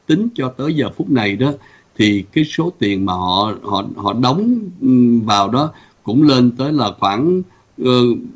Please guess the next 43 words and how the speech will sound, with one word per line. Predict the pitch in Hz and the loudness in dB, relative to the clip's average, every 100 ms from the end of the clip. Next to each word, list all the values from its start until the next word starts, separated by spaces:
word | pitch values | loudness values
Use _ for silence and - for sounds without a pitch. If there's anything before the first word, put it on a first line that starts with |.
| 110 | -10
gần | 110 104 101 | -6 -4 -4
một | 95 - | -8 -6
tỷ | 101 | -2
bạc | 143 98 - | -2 -2 -4
một, | 110 107 | -8 -4
mỗi | 107 | -2
một | 139 110 | -2 0
năm, | 117 120 117 _ - | 0 0 -4 _ -4
tức | 143 | 0
là | 113 | 0
tám, | - 131 135 180 208 196 - | 0 0 0 0 -4 -8 -6
tám | 147 156 196 | -2 -2 -4
trăm | 147 135 131 | -4 -2 0
năm | 131 | 2
mươi | 131 | 0
lăm | 131 127 | 0 -2
triệu | 123 95 95 107 - - - - | -2 -4 -4 -6 -10 -20 -20 -6
năm | 127 127 127 | 0 2 2
vừa | 107 95 | 2 -2
qua | 120 120 120 | 0 2 2
đó. | 147 - _ - _ _ - | -2 -8 _ -20 _ _ -4
Thì | 101 - | -4 2
khi | 135 | 2
mà | 120 | 2
Tổng | - 101 135 | -2 -8 -4
thống | 151 170 | -4 -4
Trump | 151 127 127 | -2 0 2
lên, | 123 123 117 | 0 -2 -4
tự | 101 98 | -6 0
nhiên | 120 123 120 120 _ _ _ - | 2 4 2 -2 _ _ _ -8
Tổng | - 139 | -4 -4
thống | 143 165 | 0 0
nói | 156 | 0
rằng | 160 110 | 0 0
là | 104 104 - _ _ _ | 0 -2 -8 _ _ _
"Không, | - 139 120 | 0 2 2
tám | 139 180 151 | 0 -2 -2
trăm | 131 131 | 0 2
năm | 127 | 2
mươi | 127 | 0
lăm | 127 127 | -2 -4
triệu | 101 104 | -2 -2
ít | 160 | -2